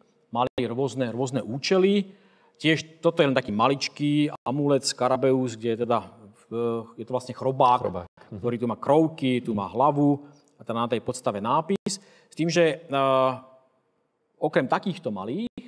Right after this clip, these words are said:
Speaker 1: boli aj také väčšie skarabe, ktoré sa dávali na srdce nebohého. A vlastne mali na sebe tiež nápis z knihy mŕtvych.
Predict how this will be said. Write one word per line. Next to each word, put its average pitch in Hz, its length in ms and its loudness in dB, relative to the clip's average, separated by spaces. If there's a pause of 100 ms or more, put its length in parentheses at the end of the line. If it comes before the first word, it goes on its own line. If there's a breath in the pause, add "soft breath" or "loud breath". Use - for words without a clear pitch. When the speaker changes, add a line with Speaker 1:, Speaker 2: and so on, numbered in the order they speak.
Speaker 1:
boli 127 240 -8
aj 127 160 -6
také 127 200 -8
väčšie 170 360 -2
skarabe, 175 440 0
ktoré 156 180 -4
sa 147 100 -10
dávali 135 380 0
na 117 160 -2 (180)
srdce - 520 -8
nebohého. 123 640 -6 (1160 soft breath)
A 113 220 4
vlastne 135 480 0 (120)
mali 127 180 0
na 156 60 -2
sebe 151 220 -2
tiež 156 580 -4
nápis 127 540 -2
z - 160 -18
knihy 117 260 -10
mŕtvych. 107 460 -10